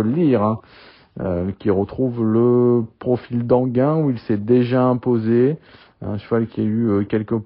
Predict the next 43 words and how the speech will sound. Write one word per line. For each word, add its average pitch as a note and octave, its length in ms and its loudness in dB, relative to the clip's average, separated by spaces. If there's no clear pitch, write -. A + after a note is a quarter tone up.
combats B2 420 2
quand A#2+ 100 0
même A2+ 140 0
cet G#2+ 280 -4
hiver G#2+ 260 0
à G#2 80 0
Vincennes G#2 400 0
dans G2+ 100 2
des G2+ 120 0
lots A2 160 2
un A2+ 80 0
peu A2+ 120 -2
plus A#2 180 -2
relevés. G#2+ 520 2
Euh, F#2 260 -4
là, G#2+ 140 -2
j'en G#2+ 160 -6
fais F#2+ 140 -8
vraiment F#2+ 280 -2
une A2 100 -2
priorité. G#2 440 0
Il C#3 60 2
faut A#2+ 120 -2
battre A2 280 2
le A#2 60 2
onze, A#2+ 360 2
Django A#2+ 400 2
Vici. B2 520 -2
Euh, G2+ 180 -2
lui G#2 120 -2
aussi A2 300 -2
vient A#2+ 120 0
de G#2+ 60 0
disputer, G#2+ 720 -2
euh, G2 280 2
des G2 160 0
groupes G#2 240 -4
trois. A2+ 280 0
Il C3 60 2
redescend G#2 480 0
légèrement G2+ 380 -2
de G#2+ 80 -4
catégorie. G2+ 720 -2